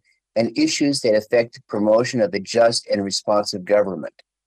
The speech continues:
Increased knowledge of conservative values, policies, issues, and support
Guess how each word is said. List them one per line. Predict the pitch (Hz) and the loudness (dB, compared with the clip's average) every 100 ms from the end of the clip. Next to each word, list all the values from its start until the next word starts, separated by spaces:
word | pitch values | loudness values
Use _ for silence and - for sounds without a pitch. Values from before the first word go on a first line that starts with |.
| _ _ _ | _ _ _
Increased | 117 117 - 139 139 - | -4 -4 -2 -2 -2 0
knowledge | 120 120 123 139 113 | 2 4 4 2 -2
of | 101 | -8
conservative | 107 - 117 113 113 95 | -8 -2 0 -2 -4 -2
values, | 107 113 127 156 151 - | 2 2 2 0 -2 -6
policies, | - 120 117 - 127 120 - | 2 4 4 2 -4 -4 -4
issues, | 123 123 135 127 | -4 -2 -4 -2
and | 107 98 | -4 -6
support | 98 - 143 120 101 | -10 -4 2 4 2